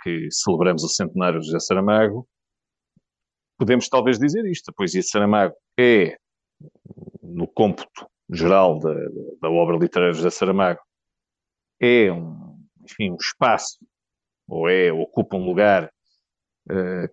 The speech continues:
que não sendo central, eu acho que é determinante, porque nós vemos no poeta José Saramago um grande fazedor, eh, de, um grande fazedor verbal,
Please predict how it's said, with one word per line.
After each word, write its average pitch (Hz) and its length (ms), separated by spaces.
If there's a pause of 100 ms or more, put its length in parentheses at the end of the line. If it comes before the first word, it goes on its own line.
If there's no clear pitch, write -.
que - 80
não 117 240
sendo 123 320
central, 123 560
eu 139 140
acho 131 180
que - 80
é 135 60
determinante, 127 840
porque 95 760
nós 98 280
vemos 101 340
no 98 80
poeta 92 460
José 90 200
Saramago 101 720 (580)
um 101 240
grande 101 360
fazedor, 101 720
eh, - 1400
de, 101 720 (1040)
um 110 140
grande 160 240
fazedor 107 460
verbal, 113 520